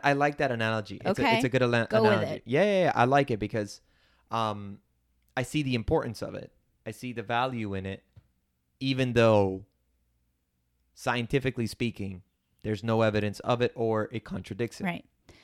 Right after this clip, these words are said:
Speaker 1: But does it matter?
Speaker 2: It's a symbol. It's an essence.
Speaker 1: Yes.
Speaker 2: There's that aspect to
Speaker 1: Yeah.
Speaker 2: why, you know, he exists because there's this energy of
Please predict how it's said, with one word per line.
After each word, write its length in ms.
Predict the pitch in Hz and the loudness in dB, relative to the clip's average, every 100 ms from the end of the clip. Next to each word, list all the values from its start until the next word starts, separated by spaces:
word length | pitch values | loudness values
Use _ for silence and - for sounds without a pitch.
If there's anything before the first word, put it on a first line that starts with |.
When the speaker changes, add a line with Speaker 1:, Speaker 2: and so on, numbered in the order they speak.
| _ - | _ -6
Speaker 1:
But 120 | 127 | -2
does 120 | 127 | 0
it 60 | 127 | 6
matter? 260 | 123 101 208 | 6 6 2
Speaker 2:
It's 100 | - | 0
a 20 | |
symbol. 380 | - 247 240 226 | 0 2 4 4
It's 180 | 202 214 | 2 -2
an 120 | - | -4
essence. 680 | 185 208 - 196 196 - - | -4 -4 -4 -2 -2 -4 -6
Speaker 1:
Yes. 240 | 113 180 | -4 -2
Speaker 2:
There's 300 | 190 185 185 | 0 0 0
that 440 | 202 185 180 170 - _ _ - - - | 0 2 4 2 -2 _ _ -20 -20 -4
aspect 600 | - 208 208 - 196 190 - | 0 0 0 0 0 0 -2
to 420 | 214 185 175 170 311 | 2 2 2 0 2
Speaker 1:
Yeah. 260 | 349 110 98 _ _ _ | 2 2 -4 _ _ _
Speaker 2:
why, 360 | 175 175 185 185 - | -8 -2 0 0 0
you 140 | 220 | 0
know, 260 | 190 175 170 _ _ _ _ _ _ _ _ | 2 0 -4 _ _ _ _ _ _ _ _
he 260 | - 254 | -4 0
exists 460 | 262 196 226 339 - | 2 2 2 2 0
because 460 | 214 - 214 190 185 | -6 -6 -2 -2 0
there's 260 | 185 180 | -2 -2
this 180 | 190 - | -4 -2
energy 460 | - 202 214 208 190 | -2 0 -2 -2 0
of 480 | 180 170 165 165 | 2 2 0 -4